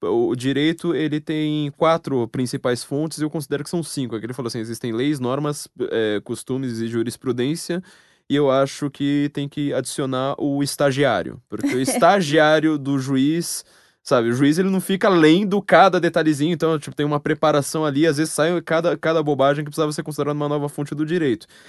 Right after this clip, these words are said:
Speaker 1: Mas hoje em dia parece que a gente tem uma nova fonte, uma, uma, uma sexta, fo-, ta-, talvez, fonte que, é, a gente não vai mencionar aqui, mas fica meio clara, né? Porque, assim, tem lá tudo, ó, essa divisão de poderes que falam, né? Estado democrático de direito, né? Essa expressão que ficou, assim, tão,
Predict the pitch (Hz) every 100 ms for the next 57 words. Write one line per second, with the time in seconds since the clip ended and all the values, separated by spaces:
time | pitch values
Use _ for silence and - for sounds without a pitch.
0 | - 262 160 151 160 165 - 202 262 226
1 | - 240 311 165 160 190 127 - 123 139
2 | 110 110 104 110 123 127 123 - 156 175
3 | 117 - 85 85 120 - 117 113 113 127
4 | 127 165 202 - 220 233 262 285 - -
5 | - _ 208 170 180 190 190 190 185 180
6 | 170 151 135 160 151 147 143 135 156 151
7 | 165 - 190 247 262 277 311 320 339 320
8 | 269 170 143 135 - 151 135 - 135 117
9 | - - 135 156 180 175 165 139 - -
10 | 160 196 202 202 - - - - 120 -
11 | - 135 131 127 127 123 107 98 131 139
12 | - 107 98 139 107 104 - - 117 143
13 | 127 113 117 - 117 - 110 110 107 101
14 | 120 139 98 95 123 - 113 113 123 -
15 | 123 117 123 127 147 123